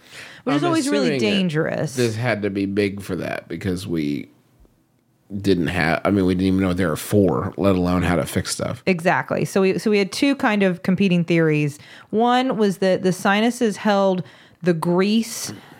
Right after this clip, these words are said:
Speaker 1: that, like, our eyeballs kind of floated and moved around in. That's why our eyeballs are able to move so well, is 'cause they're
Speaker 2: 'Cause
Speaker 1: just
Speaker 2: the,
Speaker 1: like
Speaker 2: your nose grease, your sinus grease is keeping 'em lubed up.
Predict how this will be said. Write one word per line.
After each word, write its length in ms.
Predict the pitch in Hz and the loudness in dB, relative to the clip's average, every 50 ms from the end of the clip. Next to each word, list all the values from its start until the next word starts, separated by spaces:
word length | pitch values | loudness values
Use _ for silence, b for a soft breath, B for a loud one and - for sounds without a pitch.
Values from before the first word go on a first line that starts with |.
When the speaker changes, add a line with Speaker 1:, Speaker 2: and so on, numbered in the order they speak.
| - - | -14 -8
Speaker 1:
that, 300 | 175 175 190 190 180 - | -2 2 2 2 4 4
like, 240 | 175 185 185 175 - | 4 2 2 2 2
our 200 | 175 170 156 123 | 2 2 2 2
eyeballs 600 | 151 170 180 190 185 190 185 185 190 185 175 - | 2 2 2 2 2 2 2 2 2 0 0 0
kind 280 | - 196 185 180 170 | 0 0 2 2 2
of 100 | 170 160 | 0 -2
floated 480 | - - - 185 185 180 175 175 170 165 | -2 -6 -2 0 2 2 2 2 2 2
and 120 | 170 165 170 | 2 2 2
moved 200 | 170 165 156 151 | 2 2 2 2
around 360 | 165 160 160 156 151 151 147 | 2 2 2 2 0 0 0
in. 120 | 147 151 | -2 -2
That's 160 | 156 160 165 - | -2 -4 0 0
why 100 | 196 190 | 0 2
our 100 | 180 170 | 2 2
eyeballs 460 | 160 165 170 175 175 170 165 160 147 | 2 2 2 2 2 2 0 2 2
are 80 | 170 170 | 2 2
able 160 | 170 160 160 | 2 2 2
to 80 | 160 156 | 2 2
move 400 | 165 165 165 175 175 180 175 - | 2 2 2 2 2 0 -2 -4
so 240 | - - 208 208 | -2 0 0 0
well, 420 | 208 208 214 208 208 214 214 208 - | 2 2 2 2 2 2 2 0 0
is 240 | - - 175 165 - | 0 -2 -2 -2 -2
'cause 220 | - 185 175 165 | -2 -2 -2 0
they're 140 | - 180 - | 0 0 2
Speaker 2:
'Cause 80 | 107 127 | 2 2
Speaker 1:
just 220 | 180 - 95 101 | 0 0 0 0
Speaker 2:
the, 60 | 185 | 0
Speaker 1:
like 220 | 175 165 160 160 - | 0 2 0 0 0
Speaker 2:
your 180 | 110 113 113 | 2 0 2
nose 380 | 110 110 110 107 110 110 104 - | 2 2 2 2 2 2 0 -2
grease, 540 | - - 104 104 101 101 98 95 - - - | -4 0 0 2 2 0 -2 -2 -6 -4 -4
your 100 | 101 104 | -4 -2
sinus 380 | - - 117 107 104 101 98 | 0 0 0 2 0 -2 -2
grease 420 | - - - 90 95 92 92 - 90 | -4 -4 -2 -2 0 -2 -2 -4 -4
is 100 | 92 92 | -4 -2
keeping 320 | 92 104 101 90 95 90 | 0 0 0 0 0 0
'em 120 | 95 92 90 | 0 0 0
lubed 320 | 92 95 92 87 85 98 | 0 0 0 0 0 2
up. 260 | 98 80 69 - - | 2 2 0 -2 -2